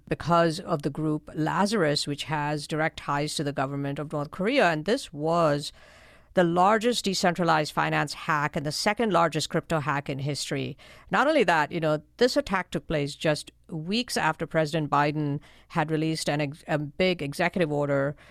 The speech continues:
authorizing this, quote, whole of federal government approach to de-risking digital assets. And then, of course, Lazarus comes in and just steals six hundred fifteen million dollars and walks away with that money. And that's just one ransomware attack,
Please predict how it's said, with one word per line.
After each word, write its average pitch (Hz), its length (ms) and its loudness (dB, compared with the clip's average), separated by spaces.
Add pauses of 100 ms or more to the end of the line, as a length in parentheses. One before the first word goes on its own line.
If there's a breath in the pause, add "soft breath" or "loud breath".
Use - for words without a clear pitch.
(260 soft breath)
authorizing 151 680 2
this, 143 300 -4 (260 loud breath)
quote, 156 320 2
whole 202 320 2
of 175 80 4
federal 160 320 0
government 147 400 -2
approach 139 580 -2 (320 loud breath)
to 143 460 -2 (140)
de-risking 156 680 -2
digital 143 360 -2
assets. 135 480 -2
And 143 100 0
then, 151 80 -2
of 143 120 -4
course, 147 300 -2 (300)
Lazarus 165 500 0
comes 147 320 -2
in 143 200 2
and 139 160 -2
just - 240 -4
steals 190 420 2
six - 200 -6
hundred 151 200 2
fifteen 180 420 -2
million 160 280 0
dollars 143 500 2
and 156 180 -4
walks 139 240 0
away 147 220 2
with 147 120 -2
that 139 140 0
money. 156 460 2 (340 loud breath)
And 202 100 0
that's - 180 2
just 381 180 2
one 214 520 2
ransomware 180 580 2
attack, - 440 -6